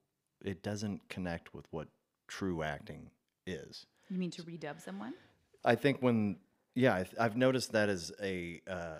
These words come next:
Speaker 1: some kind of insecurity that that person or producer or director has in the business.
Speaker 2: Right.
Speaker 1: There's obvious when it has to be done.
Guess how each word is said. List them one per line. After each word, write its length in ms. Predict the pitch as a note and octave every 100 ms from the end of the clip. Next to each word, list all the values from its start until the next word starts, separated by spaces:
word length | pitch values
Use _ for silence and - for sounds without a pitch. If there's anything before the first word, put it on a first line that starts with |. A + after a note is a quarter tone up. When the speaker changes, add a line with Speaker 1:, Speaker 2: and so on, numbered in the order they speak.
| -
Speaker 1:
some 240 | - B2 A#2
kind 160 | B2
of 60 | G2+
insecurity 580 | G#2+ - - G2+ E2+ D#2+
that 240 | F2 -
that 260 | F2+ F2+ -
person 400 | F#2+ F2+ - E2
or 80 |
producer 560 | D#2 - E2+ F2 - F2
or 40 | E2
director 440 | F2 E2+ E2 F2
has 360 | D2+ D#2 D#2 D2+
in 120 | D#2+
the 60 | D#2
business. 540 | D#2 E2 - B2 - _ -
Speaker 2:
Right. 260 | E3 D3+ -
Speaker 1:
There's 180 | E3 D#3+
obvious 440 | C#3 B2 G2+ F2+ - _ _ _ _ -
when 180 | F#2+ F2+
it 140 | D#2 - -
has 240 | E2+ D#2
to 80 | -
be 100 | D#2
done. 260 | D2 - -